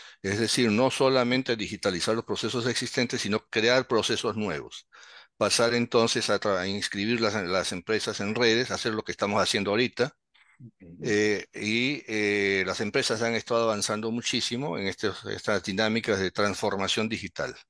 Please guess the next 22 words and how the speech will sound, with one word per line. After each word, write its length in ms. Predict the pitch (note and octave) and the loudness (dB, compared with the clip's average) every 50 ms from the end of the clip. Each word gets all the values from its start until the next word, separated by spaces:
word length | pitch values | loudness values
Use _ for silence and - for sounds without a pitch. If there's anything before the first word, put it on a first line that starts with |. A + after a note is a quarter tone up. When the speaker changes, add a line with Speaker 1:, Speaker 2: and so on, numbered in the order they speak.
| _ - - - - - - - - - _ _ | _ -20 -20 -20 -20 -20 -20 -20 -20 -20 _ _
Speaker 1:
en 140 | F#2 F#2 F#2 | -6 -2 -2
las 140 | F2+ - - | -2 -4 -2
cuales 360 | - C3 B2+ A#2 A#2+ C#3 D3 - | 0 2 4 4 4 4 2 2
se 280 | - - - - A2+ G#2 | 0 -2 0 0 2 0
incorporan 680 | G2 F#2+ - G#2+ G2 G2+ - - C#3 C3 B2+ B2+ C3 - | 0 0 -2 -2 -2 -4 -2 0 2 2 4 2 0 0
procesos 540 | - B2+ A2+ - C3 A2+ - - G2 - - | 0 0 0 2 0 0 0 -2 -4 -4 -2
que 120 | G#2 F2 | -2 0
no 120 | F2+ G2 G2+ | 2 2 4
habían 320 | G2+ A2+ A#2+ A#2 A#2 A2+ | 4 4 4 4 4 2
antes, 360 | G#2 F#2+ G2 - - D3+ - - - - | 2 2 0 -2 -4 -6 -6 -8 -8 -6
que 100 | - F2+ | -6 -4
son 220 | - A2 G#2+ G#2 G2+ | -2 0 0 0 2
del 220 | G#2+ G2+ F#2+ F#2 | 2 2 2 2
mundo 340 | G2 A#2 B2 B2 A#2 G#2+ F#2 | 2 4 4 4 4 4 2
digital. 420 | F2 D#2+ - D#2 - - B1 B1 - - - _ _ _ _ _ _ _ _ _ _ _ _ - _ _ _ _ - | 2 -2 -4 -6 -6 -6 -6 -6 -10 -16 -20 _ _ _ _ _ _ _ _ _ _ _ _ -20 _ _ _ _ -20
Speaker 2:
Ok. 160 | G#2+ - - - | -20 -20 -18 -4
Speaker 1:
Ahora, 500 | - B2+ A#2 B2 C3 B2+ A#2+ A2+ - - _ _ _ _ _ _ _ _ _ _ _ _ _ _ _ - | 0 4 6 8 8 8 6 4 0 -4 _ _ _ _ _ _ _ _ _ _ _ _ _ _ _ -2
el 180 | A2 A2+ A2+ | 0 2 2
año, 480 | C#3 F3 G3 G#3 G3 F#3 E3 C#3 A#2+ A2+ | 2 2 2 2 4 4 4 4 4 4
eh, 500 | G#2+ G#2+ G#2 G2+ G2 F#2+ G2+ A2 - A2 | 4 4 4 2 2 0 -2 -4 -6 -6
en 100 | G#2 G#2+ | -2 -2
el 340 | G#2+ A2 A2 A2 G#2 G#2+ | 0 0 -2 -2 -4 -6